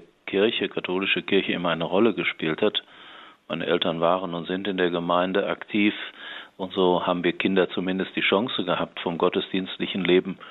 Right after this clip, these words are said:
über verschiedene Facetten des Gemeindelebens vieles von Kindheit an mitzubekommen und ich weiß,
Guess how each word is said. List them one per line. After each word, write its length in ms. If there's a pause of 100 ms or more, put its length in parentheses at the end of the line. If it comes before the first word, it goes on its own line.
(240)
über 340 (240)
verschiedene 420
Facetten 520
des 180
Gemeindelebens 840 (120)
vieles 260 (480)
von 160
Kindheit 400
an 180
mitzubekommen 840
und 220 (540)
ich 160
weiß, 160